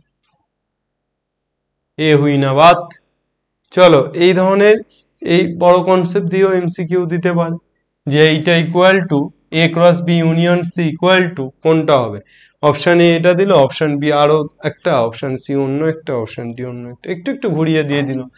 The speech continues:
ক্রসের জায়গায় ইন্টারসেকশন দিল বা ইউনিয়নের জায়গায় ইন্টারসেকশন দিল। ঠিক আছে, চলো, কি দেওয়া আছে? এ বি শুধু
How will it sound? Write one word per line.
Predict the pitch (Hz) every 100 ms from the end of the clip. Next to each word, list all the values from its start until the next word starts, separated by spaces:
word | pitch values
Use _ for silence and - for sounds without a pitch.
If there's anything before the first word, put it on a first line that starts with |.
| _ _ -
ক্রসের | 165 165 180 165
জায়গায় | 165 160
ইন্টারসেকশন | 151 156 160 143 151 143
দিল | 143 139
বা | 139
ইউনিয়নের | 139 143 147 143 139
জায়গায় | 139 135 127
ইন্টারসেকশন | 120 - 131 - 123 120
দিল। | 113 113 _ _ _ _ _ -
ঠিক | 180 185
আছে, | - - 131 - _ -
চলো, | 135 110 - - _ _ _ _ _ _ _ _ _ _ _ _ _ _ _ _ _ 932 _ _ _ _ 1077 1077 _ _ _ _ _ _ - - - -
কি | 196 190
দেওয়া | 202 208 208
আছে? | 202 208 208 202 202 202 202 _ _ _ _ _ _ _ _ _ _ _ _ _ 175 170
এ | 190 190
বি | 175 196 190 143 - - -
শুধু | 175 160